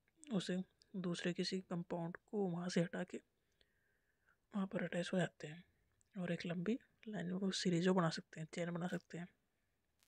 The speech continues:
जैसे कि पहला है methyl सी एच थ्री ओ एच, methyl alcohol, सी टू एच फ़ाइव ओ एच, ethyl alcohol। तो ये सारे अल्कोहल के सीरीज के हैं,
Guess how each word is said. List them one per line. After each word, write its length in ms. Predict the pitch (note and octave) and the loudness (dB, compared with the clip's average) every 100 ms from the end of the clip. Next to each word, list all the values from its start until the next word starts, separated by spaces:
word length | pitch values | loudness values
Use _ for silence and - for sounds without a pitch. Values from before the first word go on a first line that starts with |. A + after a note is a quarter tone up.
| _ _ _ _ _ _ _ _ _ _ _ _ _ _ _ _ _ _ - - - - - | _ _ _ _ _ _ _ _ _ _ _ _ _ _ _ _ _ _ -20 -20 -20 -18 -2
जैसे 300 | F#3+ F3 F3+ | 0 2 2
कि 80 | E3+ | 0
पहला 260 | - F#3 | -2 -2
है 80 | G3 | 0
methyl 340 | F3 E3 - F3 | 4 2 2 0
सी 160 | F3+ | 2
एच 140 | E3+ - | 0 2
थ्री 140 | F3 | 2
ओ 240 | F3 E3+ D#3+ | 4 4 2
एच, 200 | - - - | -2 -10 -8
methyl 320 | E3+ D#3+ F3+ - | -8 -2 -4 -2
alcohol, 380 | F3 - - E3 - - | -2 -2 -2 -4 -6 -16
सी 240 | - F3 F3 | -6 -4 -4
टू 160 | G3 F#3 | -4 -4
एच 120 | F3 | -6
फ़ाइव 280 | - F3+ F3 | -2 0 0
ओ 60 | |
एच, 140 | E3 - - | -2 -4 -8
ethyl 240 | E3 F#3+ | -6 -2
alcohol। 400 | F3 F3 - E3 E3+ _ _ _ - - - - - _ _ _ _ - | -2 -2 -6 -8 -10 _ _ _ -20 -20 -20 -20 -20 _ _ _ _ -8
तो 60 | B3 | 2
ये 200 | G3 G3 | 4 4
सारे 320 | - G3+ A3 | 4 2 4
अल्कोहल 440 | A3 F3 G3+ E3 | 4 4 6 6
के 140 | E3 - | 4 0
सीरीज 280 | F#3+ G3+ - | 0 -4 -6
के 140 | - | -4
हैं, 220 | D#3+ G3 | -4 -6